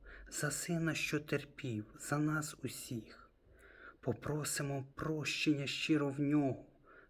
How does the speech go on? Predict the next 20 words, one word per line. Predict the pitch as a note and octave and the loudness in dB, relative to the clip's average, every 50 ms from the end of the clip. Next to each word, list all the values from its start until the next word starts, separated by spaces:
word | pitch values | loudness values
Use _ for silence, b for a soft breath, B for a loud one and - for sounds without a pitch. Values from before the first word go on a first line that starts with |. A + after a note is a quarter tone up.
| B | B
за | - - B2 A2 | -4 0 0 0
кожну | - - - F3+ F3+ E3 - - D#3 C#3 A#2+ | 0 4 4 4 4 4 6 6 6 6 6
рану | A2+ A2 G#2+ G#2+ G#2 G2 - - - - - | 6 4 4 2 2 -2 -4 -10 -18 -10 -4
і | - A2+ | -4 -2
за | G#2 G2+ - | -2 -2 -4
кожен | - - - - E3 D#3+ - - C3+ B2 A2+ | -6 -4 0 2 2 2 2 0 0 0 0
гріх. | G2+ F#2 G2+ G#2+ G#2+ - - - - - - - _ B B B B B B B B B B | 0 0 -2 -4 -6 -8 -12 -18 -20 -20 -20 -20 _ B B B B B B B B B B
І | D3 B2+ | -4 -4
буде | - - - - G3 F3+ E3+ - D#3+ C#3 | -4 -4 -10 -8 -6 -6 -2 0 0 0
день, | B2 - - B2+ G#2+ G#2 G#2+ G2+ - - - - - | 0 0 0 0 0 0 -2 -4 -8 -12 -18 -10 -6
і | - - | -4 -4
поруч | - - - - - F3+ E3 - C#3 C3 - - | -4 -6 -10 -8 -4 -4 -4 -4 -4 -6 -6 -4
вся | - - - - E3+ E3 | -4 -2 0 2 4 4
родина, | D#3 D3+ C3+ B2+ - - C#3+ C#3 C3+ B2 A#2 A#2 B2 - B B B B B B B B B B | 6 4 2 2 0 0 0 2 2 2 0 0 -2 -6 B B B B B B B B B B
і | - C3+ | -4 -4
буде | C3+ C3+ - F3 E3 - - C#3+ | -2 -2 -2 -2 -2 0 0 0
мить | C#3 D3 D3+ D#3+ D#3 D3+ D3 - | 2 2 2 0 -2 -4 -6 -4
велична | A#2+ A#2+ C3+ C3 C3 C#3+ D3 C#3+ C3+ - - C#3+ C3+ C3 | 0 2 2 2 2 2 0 0 0 -2 0 0 0 -2
і | - - B2+ | 0 -2 -4
свята | - - - - B2+ G#2+ - - - - A2 G#2 A2 | -2 -4 -4 -2 -2 -2 -4 -4 -2 -2 0 0 -2